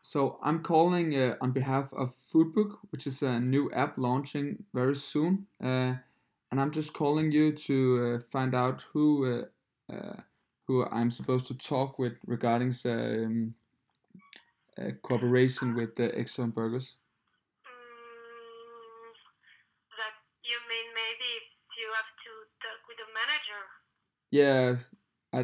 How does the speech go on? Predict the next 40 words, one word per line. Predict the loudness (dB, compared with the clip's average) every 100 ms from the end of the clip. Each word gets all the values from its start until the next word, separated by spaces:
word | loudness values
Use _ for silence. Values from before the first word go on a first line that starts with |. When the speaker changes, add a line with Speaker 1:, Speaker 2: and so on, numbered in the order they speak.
| 0
Speaker 1:
I, | 0 0 2
I |
don't | 4 4
know. | 4 4 2
Uh, | 2 -2 -4
I | -4
couldn't | 0 -2
find | 0 0 0 2
online | 2 4 2 2
who | 2 2
was | 0 -4
the | -2
manager | 0 2 2 2
or | 2 2
marketing | 2 0 -2 -4 -2 0 0
or | -2 -4
C | -4 0 2
E |
O | 2 2 2 0
or, | -2 -6 _ _ _ _ _ _ _
yeah, | -2 -2 -4 _
I | -2
don't | 2
really | 2 2
know | 2
Speaker 2:
Okay, | 0
Speaker 1:
who | -2
Speaker 2:
and | 0
Speaker 1:
take |
Speaker 2:
can, | 0 0 -4 _ -4
Speaker 1:
those. | -4 -2
Speaker 2:
can | -6
you | -8 -12
just | -12 -10
repeat | -12 -8 -10 -10
to | -12
me, | -10 -10 -12
uh, | -12 -10 -10 -10
what | -10 -10 -10
is, | -14 -18 _